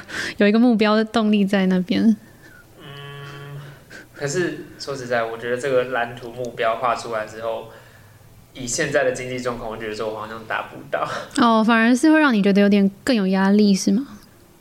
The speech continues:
Speaker 2: 不是欸，呃，就是直接把这个，你有没有看过卡通，把那个冒出来的白色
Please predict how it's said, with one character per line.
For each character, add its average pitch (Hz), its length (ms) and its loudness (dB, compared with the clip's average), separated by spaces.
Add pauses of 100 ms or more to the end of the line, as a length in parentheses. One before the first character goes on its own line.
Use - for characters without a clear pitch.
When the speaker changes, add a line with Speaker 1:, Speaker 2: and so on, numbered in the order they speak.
(480)
Speaker 2:
不 131 180 -8
是 135 320 -10
欸， 98 260 -10
呃， 139 160 -4
就 160 140 -6
是 160 80 -6
直 135 180 -12
接 147 440 -2 (500)
把 117 180 -2
这 131 160 -4
个， 120 300 -4
你 135 60 -8
有 156 40 -4
没 151 60 -2
有 - 20 0
看 147 120 -4
过 147 100 2
卡 107 240 -4
通， 120 240 -8
把 110 120 -2
那 127 120 -4
个 120 220 -2 (200)
冒 135 160 0
出 131 140 -2
来 123 80 4
的 120 80 -2
白 113 220 -2
色 120 460 0